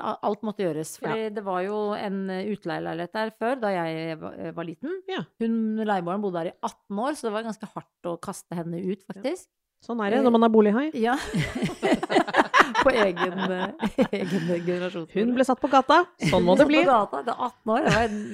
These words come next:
Speaker 1: grusomt. Eh, og så, eh, var det barnerommene til søsteren min og meg, og så et råloft.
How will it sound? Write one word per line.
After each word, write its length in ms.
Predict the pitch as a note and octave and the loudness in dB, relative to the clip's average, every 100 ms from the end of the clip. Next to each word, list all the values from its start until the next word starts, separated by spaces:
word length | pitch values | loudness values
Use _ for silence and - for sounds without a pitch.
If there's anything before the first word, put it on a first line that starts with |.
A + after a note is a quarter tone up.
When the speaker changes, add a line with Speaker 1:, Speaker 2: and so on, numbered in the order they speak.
| G#3 | -4
Speaker 1:
grusomt. 680 | A3 F#3+ D#3 A3+ E4 C#4+ - - | -2 -2 -2 -2 -2 -4 -8 -4
Eh, 600 | A3 G#3+ G#3+ G#3 G#3 G#3+ - _ _ _ - | 0 2 4 2 2 0 -4 _ _ _ -8
og 140 | C4+ | -6
så, 400 | - - A#3+ C4+ C#4+ - - | -6 -8 -4 -2 -2 -6 -12
eh, 220 | B3 A#3 A3+ | -10 -8 -6
var 180 | G#3+ G#3+ | 0 0
det 80 | A3 | 2
barnerommene 600 | A#3 F3+ E3 D#3+ D#3+ F#3 F3+ | 2 2 -2 -4 -4 -6 -6
til 220 | F#3 F3+ | -8 -8
søsteren 340 | F3 F#3 E3 D3+ | -10 -12 -10 -10
min 120 | D#3+ | -8
og 60 | D#3+ | -8
meg, 260 | D3+ D#3 - _ _ _ - | -8 -8 -12 _ _ _ -12
og 80 | F#3 | -8
så 120 | G3 | -4
et 100 | F3 | -2
råloft. 440 | G3 E3 C#3+ D#3 | 0 0 0 -2